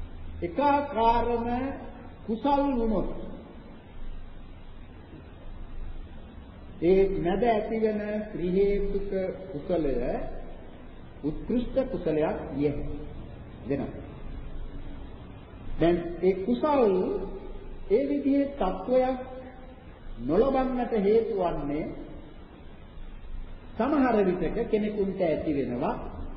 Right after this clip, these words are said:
නීවරණයන්ගෙන් කරන පීඩා. නීවරණයන් පීඩා කරනවා.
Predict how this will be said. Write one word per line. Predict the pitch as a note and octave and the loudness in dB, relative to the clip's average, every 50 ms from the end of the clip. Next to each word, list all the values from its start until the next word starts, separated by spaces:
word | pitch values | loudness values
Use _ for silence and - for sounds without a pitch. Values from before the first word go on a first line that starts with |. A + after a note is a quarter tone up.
| - - - - - - - - - - - - A2 | -10 -10 -10 -12 -12 -14 -14 -14 -14 -14 -12 -10 -6
නීවරණයන්ගෙන් | A#2+ C3+ D#3 F#3+ B3 C#4 C#4+ C#4 C4+ B3+ B3 A#3+ A#3+ A#3 A#3 A3 A3 G#3+ G3 G#3+ G#3 G#3 | -4 0 4 6 6 8 8 6 6 4 4 2 2 2 2 2 2 2 4 4 2 2
කරන | G#3 - G#3 G#3+ A#3+ B3+ C4+ C4+ - | 0 -2 0 0 0 -2 -2 -4 -4
පීඩා. | - - G#3 G#3+ G#3 F#3+ E3 D#3 C#3+ C3+ B2+ - - - - - - - - - - - - - - - - - - - - - - - - - - - - - - - - - - | -4 -4 -2 0 0 0 2 2 0 0 0 -2 -4 -4 -4 -6 -6 -8 -8 -12 -14 -14 -14 -16 -16 -16 -18 -18 -18 -18 -18 -12 -8 -6 -6 -4 -4 -6 -6 -8 -10 -10 -12 -10 -6
නීවරණයන් | B2+ C3+ F3 A#3 B3+ A#3 A3 G3 F#3 F3+ E3+ D#3 D#3 E3+ G#3 B3 | -2 0 2 2 4 4 4 4 6 6 4 4 4 4 2 0
පීඩා | - - E3 E3 D3+ C3+ B2+ | 0 0 0 0 0 0 0
කරනවා. | - B2+ - - - - | -2 -2 -4 -4 -6 -8